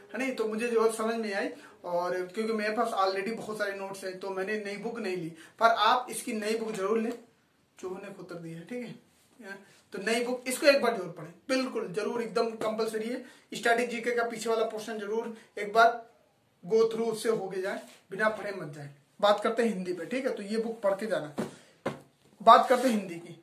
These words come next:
तो हिंदी की सबसे बढ़िया जो बुक मैंने बताई,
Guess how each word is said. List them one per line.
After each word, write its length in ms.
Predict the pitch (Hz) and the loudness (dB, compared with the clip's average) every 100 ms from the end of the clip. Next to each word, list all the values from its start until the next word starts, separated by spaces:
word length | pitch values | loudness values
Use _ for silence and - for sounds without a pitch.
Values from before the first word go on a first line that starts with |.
| - | -4
तो 80 | 277 | 2
हिंदी 320 | 262 285 339 | 4 2 0
की 80 | 330 | -4
सबसे 280 | 262 - 285 | -4 -2 0
बढ़िया 400 | 220 202 214 254 | 0 -2 2 0
जो 220 | 240 240 | 2 0
बुक 180 | 240 226 | 0 -2
मैंने 220 | 214 220 | 0 0
बताई, 360 | 202 196 196 | 0 0 0